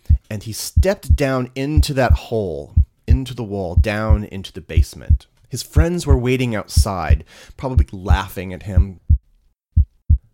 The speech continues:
When the boy shot out of the house, his face was completely white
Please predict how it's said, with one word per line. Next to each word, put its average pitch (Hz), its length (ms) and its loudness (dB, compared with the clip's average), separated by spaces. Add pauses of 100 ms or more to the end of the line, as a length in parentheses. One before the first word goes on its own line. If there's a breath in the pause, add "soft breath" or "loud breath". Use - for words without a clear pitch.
(140)
When 170 140 0
the 170 80 4
boy 190 400 4
shot - 560 0 (240)
out - 480 -4 (340)
of 113 160 4
the 113 80 -2
house, - 720 -4 (500 loud breath)
his 156 220 -4
face 170 340 0
was 131 140 4
completely 160 680 2
white 113 720 0